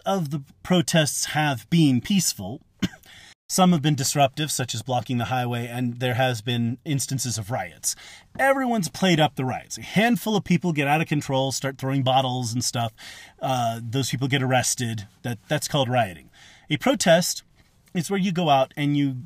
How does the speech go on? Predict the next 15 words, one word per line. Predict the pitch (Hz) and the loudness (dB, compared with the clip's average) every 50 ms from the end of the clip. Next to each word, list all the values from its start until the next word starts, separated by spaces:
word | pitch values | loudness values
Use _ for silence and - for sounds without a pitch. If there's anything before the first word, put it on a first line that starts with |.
| - | -6
you | - 170 139 131 127 | -2 -2 -2 0 -2
stand | - - - 160 160 156 | -2 0 2 2 2 2
in | 151 147 | 2 0
a | 143 | 0
street | - - 160 143 147 131 - | 0 0 -2 -2 -4 -6 -8
square | - - - - 147 143 135 127 120 123 127 123 - - - - - - - | -6 -6 -4 -2 0 0 0 2 0 0 -2 -4 -8 -14 -20 -20 -20 -10 -6
or | 143 | -4
something | 127 - 156 143 123 143 139 | -2 0 0 0 0 0 0
like | 135 131 131 123 - | 0 0 0 0 0
that, | 135 127 131 - | 0 0 0 0
and | 151 151 | 0 2
you | 156 151 | 2 2
shout. | - - 156 117 - - _ _ _ _ _ _ - - - - - - - _ _ - | 4 4 2 2 0 -2 _ _ _ _ _ _ -18 -18 -18 -20 -20 -20 -20 _ _ -8
And | 147 139 131 135 143 | -4 -2 -2 -2 -2
you, | 135 131 | -2 -2